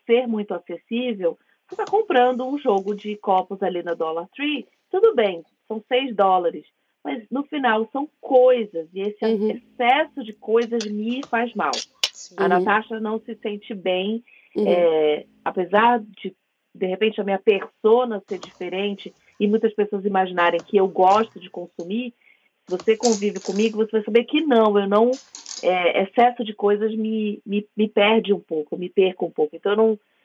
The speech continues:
Speaker 1: eu não vou bem nessa coisa de ter oito jogos de copos, por exemplo. Eu acho que isso, pra mim, pra mim,
Speaker 2: Uhum,
Speaker 1: não faz
Speaker 2: uhum.
Speaker 1: sentido na minha realidade.
Speaker 2: Uhum.
Speaker 1: Sobretudo se não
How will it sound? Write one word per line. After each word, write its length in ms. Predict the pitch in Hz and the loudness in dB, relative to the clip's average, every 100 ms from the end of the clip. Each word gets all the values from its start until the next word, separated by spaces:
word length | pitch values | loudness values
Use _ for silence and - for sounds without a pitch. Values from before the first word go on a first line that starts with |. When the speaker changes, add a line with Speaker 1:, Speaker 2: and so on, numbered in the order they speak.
| _ - | _ 2
Speaker 1:
eu 60 | |
não 180 | 208 240 | 4 4
vou 220 | 226 247 | 4 2
bem 440 | 196 202 214 233 240 _ _ - | 2 2 2 0 -6 _ _ -2
nessa 340 | 196 202 226 | 0 0 -2
coisa 520 | 202 - 196 196 196 185 | -6 0 2 2 0 -6
de 180 | 196 190 | -8 -6
ter 380 | 202 190 180 170 - _ - | 0 2 2 -2 -8 _ 4
oito 460 | 226 247 233 - 185 | 4 4 0 -6 -8
jogos 400 | 185 185 185 165 | -2 -2 -4 -14
de 80 | - | -10
copos, 460 | 180 165 156 151 - | -4 -2 -4 -10 -12
por 120 | 165 | -10
exemplo. 460 | 160 160 151 147 160 | -10 -10 -12 -6 0
Eu 140 | 165 | 2
acho 220 | 170 - | 0 -2
que 200 | - 175 185 - | -16 -16 -14 -14
isso, 480 | - - 208 226 269 - | -18 -8 -6 -4 -8 -6
pra 160 | 208 202 | 0 0
mim, 280 | 190 196 - _ | 0 -8 -12 _
pra 180 | 202 196 | -2 0
mim, 320 | 190 226 226 | 2 2 0
Speaker 2:
Uhum, 60 | - | -2
Speaker 1:
não 160 | 226 226 | -2 2
faz 180 | 247 | 2
Speaker 2:
uhum. 60 | 226 | 2
Speaker 1:
sentido 400 | 285 - 262 269 | -2 -2 -4 0
na 100 | 240 | 2
minha 160 | 214 190 | 2 0
realidade. 680 | 180 165 170 - 147 - _ _ - | 0 -4 -2 -4 -6 -12 _ _ -2
Speaker 2:
Uhum. 160 | 233 | 2
Speaker 1:
Sobretudo 520 | 254 247 247 302 311 294 | 4 4 2 2 -4 -2
se 100 | 277 | 0
não 240 | 254 254 | 0 0